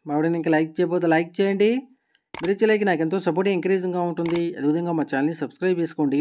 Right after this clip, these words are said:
పక్కన వచ్చే గంట సింబల్ యాక్టివేట్ చేసుకోండి. ఫ్రెండ్స్, ఈరోజు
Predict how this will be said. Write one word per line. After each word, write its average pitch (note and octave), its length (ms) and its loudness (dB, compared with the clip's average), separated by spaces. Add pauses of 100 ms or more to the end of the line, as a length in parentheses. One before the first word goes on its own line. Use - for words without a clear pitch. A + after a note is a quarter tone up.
పక్కన C3+ 220 -2
వచ్చే C3+ 220 -4
గంట C3 180 -2
సింబల్ D#3+ 240 -2
యాక్టివేట్ C#3 320 -4
చేసుకోండి. C#3 420 4 (840)
ఫ్రెండ్స్, F#3+ 320 -2
ఈరోజు D#3+ 240 4